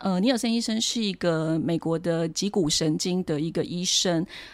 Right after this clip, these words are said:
他在长期医疗他的，呃，病患的过程里面，就发现说很多东西是我们现代医学没有办法提供一个解方或是解答的哦。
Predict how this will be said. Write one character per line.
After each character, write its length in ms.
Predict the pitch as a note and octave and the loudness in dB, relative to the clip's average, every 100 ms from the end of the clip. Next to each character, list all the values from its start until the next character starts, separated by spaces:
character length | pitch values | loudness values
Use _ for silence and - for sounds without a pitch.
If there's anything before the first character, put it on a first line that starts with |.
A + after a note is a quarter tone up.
| - | -8
他 200 | - D4 | -2 -2
在 480 | D4+ D4+ C4 A#3 G#3 | 0 0 2 2 0
长 260 | G3+ F#3 F#3 | -2 -2 -2
期 160 | - | -4
医 180 | F3+ G#3 | -4 -2
疗 220 | G#3 E3+ | 0 0
他 200 | F3+ F#3+ F#3+ | 0 -2 -2
的， 760 | D#3+ D#3 - - - G#1+ - - | -2 -2 -4 -6 -6 -8 -10 -6
呃， 440 | D3+ - - - | -4 -4 -6 -4
病 220 | C#4 A#3 G#3+ | 0 0 -2
患 380 | - A#3+ F#3 E3 | 2 2 2 -2
的 100 | D#3 | -6
过 260 | - A3 | 0 0
程 360 | E3+ - C#3+ D#3+ | 0 -2 -2 -2
里 180 | D3 - | -4 -4
面， 280 | G3+ F3+ - | -2 -2 -2
就 160 | D4 D4 | 0 0
发 280 | C#4 B3+ C4 | 2 0 2
现 280 | C#4+ B3 | 2 2
说 560 | A3+ - G#3+ G#3 G3+ G#3 | 0 0 2 2 2 2
很 180 | A3 G3 | 2 2
多 140 | D4 | 2
东 200 | D4 C4+ | 2 2
西 140 | C4+ B3+ | 4 2
是 140 | - | 2
我 120 | A3 | 2
们 160 | D3+ D3+ | 2 0
现 180 | F#3 G#3 | 0 0
代 180 | G#3 G3 | 0 -2
医 200 | F#3+ G3+ | -2 -4
学 340 | - E3 D#3+ | -4 -2 -2
没 120 | E3 | 0
有 100 | F#3 | -2
办 220 | F#3+ F#3 F#3 | -2 -2 -2
法 340 | - - - | -4 -4 -6
提 200 | - F#3 | -8 -4
供 220 | F#3 G3+ G3 | 0 2 0
一 40 | |
个 120 | E3+ | -2
解 300 | D#3 D3+ A#2+ | -2 -4 -4
方 300 | - E3 E3+ | 0 0 2
或 100 | G3 | 0
是 160 | F3+ F3+ | 0 -2
解 220 | - - - | -4 -8 -8
答 220 | - - | -12 -12
的 100 | - | -12
哦。 200 | - | -10